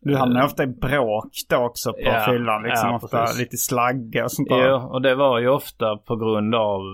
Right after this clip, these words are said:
Speaker 2: att man, att jag gillar att provocera på
Speaker 1: Mm.
Speaker 2: fyllan, att jag tyckte det var väldigt, alltså,
Speaker 1: <laughs>
Speaker 2: ja, men det var, ja, men är man lite då så här, eh, provokativt lagd, att man tycker
Speaker 1: Mm.
Speaker 2: det är kul. Och då, nu, jag tror det kan ha att göra med att nu har man då stand-upen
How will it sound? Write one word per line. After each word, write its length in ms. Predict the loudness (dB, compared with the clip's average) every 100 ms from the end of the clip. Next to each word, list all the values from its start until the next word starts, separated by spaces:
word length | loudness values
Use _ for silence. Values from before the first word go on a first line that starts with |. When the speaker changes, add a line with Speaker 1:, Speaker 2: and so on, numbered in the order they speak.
| -6 -6
Speaker 2:
att 180 | -4
man, 240 | -4 -4 -4
att 120 | -4
jag 80 | -2
gillar 260 | -2 -2
att 80 | -4
provocera 640 | -4 -6 -4 -2 -2 -2
på 160 | -2 2
Speaker 1:
Mm. 140 | 4
Speaker 2:
fyllan, 400 | 4 2 0 -4
att 120 | -4 -6
jag 120 | -6
tyckte 300 | -10 -8 -4
det 160 | -4
var 100 | -4
väldigt, 260 | -4 -6 -6
alltså, 200 | -4 -2 -4 -6 -14 -20
Speaker 1:
<laughs> 260 | -20 -8
Speaker 2:
ja, 80 | -4
men 80 | -2
det 60 |
var, 260 | 2 2 4
ja, 60 | 0
men 140 | -2 -4 -2
är 180 | 0 0
man 160 | 2
lite 220 | 0 2
då 220 | 2 2 2
så 100 | 0
här, 180 | 0
eh, 440 | -2 -8 -8 -8 -6
provokativt 680 | -6 -4 -4 -6 -6 -6 -4
lagd, 480 | -2 0 -2 -4 -6
att 100 | -4
man 120 | -2
tycker 100 | 0
Speaker 1:
Mm. 120 | 0
Speaker 2:
det 60 | 0
är 60 | -2
kul. 480 | -2 -2 -2 -4 -8 _ -8
Och 180 | -6
då, 240 | 0 0 0
nu, 400 | 0 0 0 -4
jag 180 | -4 -2
tror 320 | 0 0 0
det 120 | -2 -2
kan 160 | -2
ha 60 | 0
att 60 |
göra 300 | 2 2 0
med 100 | -2
att 80 | -2
nu 80 | 0
har 360 | 0 0 0 0
man 160 | -2
då 100 | -2
stand-upen 1000 | -4 -4 -2 -2 -2 -4 -4 -4 -4 -4